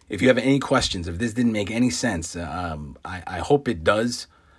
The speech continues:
I try to make this as interesting as possible and, um, as helpful, uh, if you're buying or selling a house or investing in real estate.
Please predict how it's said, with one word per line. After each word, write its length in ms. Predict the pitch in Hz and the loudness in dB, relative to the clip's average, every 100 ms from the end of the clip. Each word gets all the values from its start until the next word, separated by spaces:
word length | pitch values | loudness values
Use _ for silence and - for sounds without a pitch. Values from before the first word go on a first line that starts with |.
| _ | _
I 100 | - | -8
try 260 | 80 110 101 | -2 0 0
to 80 | 101 | 0
make 220 | 107 104 | -2 -2
this 180 | 98 87 | -6 -6
as 360 | 87 82 - - | -8 -8 -12 -10
interesting 480 | 110 - 104 101 95 | -8 -6 -6 -6 -6
as 80 | 82 | -6
possible 680 | - 90 85 95 95 85 - | -4 -4 -4 -6 -6 -6 -8
and, 520 | 92 85 82 82 78 - | -10 -8 -8 -8 -10 -12
um, 340 | 85 80 76 80 | -12 -12 -12 -12
as 200 | 80 - | -10 -2
helpful, 500 | 110 98 - 67 - _ _ _ _ _ _ | -2 -2 -6 -8 -8 _ _ _ _ _ _
uh, 240 | - 156 - - | -12 -12 -12 -10
if 220 | 87 - | -10 -6
you're 320 | 85 80 76 - _ | -2 -2 -4 -12 _
buying 260 | 87 87 87 | 0 0 0
or 60 | 80 | -4
selling 280 | - 82 | -2 -2
a 60 | 73 | -2
house 320 | 85 78 - | -4 -4 -6
or 140 | 76 76 | -8 -6
investing 560 | 76 87 78 - 82 | -2 0 0 -2 -4
in 100 | 76 | -4
real 160 | 78 80 | -4 -4
estate. 280 | - 73 | -6 -10